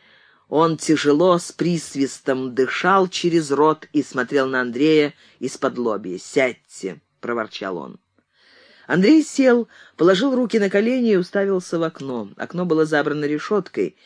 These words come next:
За стеклом была непроглядная тьма. "Часов одиннадцать уже", подумал он.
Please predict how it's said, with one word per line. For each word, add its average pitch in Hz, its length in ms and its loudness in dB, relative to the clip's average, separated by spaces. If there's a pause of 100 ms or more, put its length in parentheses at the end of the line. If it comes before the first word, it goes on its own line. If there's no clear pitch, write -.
(280)
За 135 160 -2
стеклом 135 500 -2
была 127 220 0
непроглядная 127 720 -2
тьма. 147 460 -2 (760)
"Часов 220 460 -2
одиннадцать 247 560 -4
уже", 147 240 0
подумал 123 420 -2
он. 113 280 -4